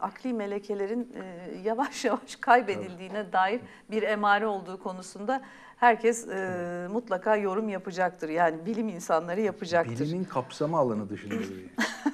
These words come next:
Speaker 1: Evet, bilime ulaşılamıyor. Aranıyor ama
Speaker 2: <laughs>
Speaker 1: ulaşılamıyor. Peki,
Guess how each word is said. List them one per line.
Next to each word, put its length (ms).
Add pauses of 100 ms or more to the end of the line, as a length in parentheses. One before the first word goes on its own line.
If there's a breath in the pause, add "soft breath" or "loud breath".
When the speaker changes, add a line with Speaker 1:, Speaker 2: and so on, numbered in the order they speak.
(720 loud breath)
Speaker 1:
Evet, 320
bilime 280
ulaşılamıyor. 800 (200)
Aranıyor 560
ama 200
Speaker 2:
<laughs> 40
Speaker 1:
ulaşılamıyor. 720 (1300 loud breath)
Peki, 320